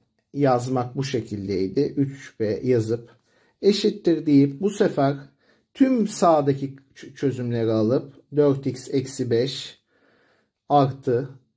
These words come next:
altı x E üzeri iki x'e eşitleyerek bu belirsiz katsayıları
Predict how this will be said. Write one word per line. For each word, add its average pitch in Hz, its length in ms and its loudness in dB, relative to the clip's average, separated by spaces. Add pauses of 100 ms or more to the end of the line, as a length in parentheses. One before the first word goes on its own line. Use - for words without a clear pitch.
(280)
altı 139 440 2
x 123 480 -4 (920)
E 165 160 6
üzeri 123 440 2
iki 160 380 -2
x'e - 560 -2 (720)
eşitleyerek 165 960 0
bu 185 140 -2
belirsiz 170 500 2
katsayıları 120 840 -2